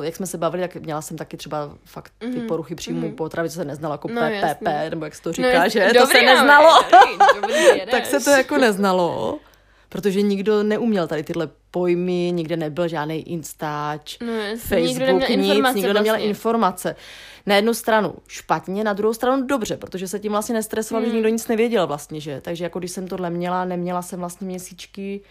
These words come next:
Speaker 1: tak dobrý, zašlo se teda potom k tomu doktorovi, ale zase to tak jako nějak nehrotilo, ono to tak jako nějak odeznělo asi samo,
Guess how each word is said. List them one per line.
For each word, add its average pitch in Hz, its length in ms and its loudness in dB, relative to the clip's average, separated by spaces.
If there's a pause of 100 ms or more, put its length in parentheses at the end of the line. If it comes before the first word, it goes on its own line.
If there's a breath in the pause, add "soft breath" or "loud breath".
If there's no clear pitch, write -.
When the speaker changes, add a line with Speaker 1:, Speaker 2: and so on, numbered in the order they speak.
(320 loud breath)
Speaker 1:
tak 196 160 -4
dobrý, 175 300 -4
zašlo 165 320 -8
se 160 160 -12
teda 160 120 -10
potom 160 280 -10
k - 40 -20
tomu 160 180 -12
doktorovi, 175 520 -10
ale 214 340 -6 (300)
zase 185 300 -10
to 185 60 -18
tak 196 120 -6
jako 196 140 -6
nějak 208 160 -2
nehrotilo, 214 500 -4
ono 160 120 -8
to 160 80 -12
tak 151 100 -12
jako 175 160 -12
nějak 180 400 -10
odeznělo 170 480 -8
asi 160 200 -14
samo, 196 800 -8